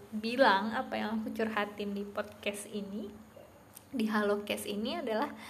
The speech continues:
apa yang udah aku curhatin juga sama teman-teman aku. <laughs>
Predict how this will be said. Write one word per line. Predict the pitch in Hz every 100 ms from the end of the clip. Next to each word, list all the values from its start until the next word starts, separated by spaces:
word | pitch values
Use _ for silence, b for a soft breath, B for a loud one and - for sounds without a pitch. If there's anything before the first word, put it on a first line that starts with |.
| B B B B -
apa | 220 220
yang | 349 339
udah | 240 233 226
aku | 220
curhatin | 220 214 208 202 208
juga | 254 330
sama | 330 285
teman-teman | 269 240 247 233 233
aku. | - -
<laughs> | 294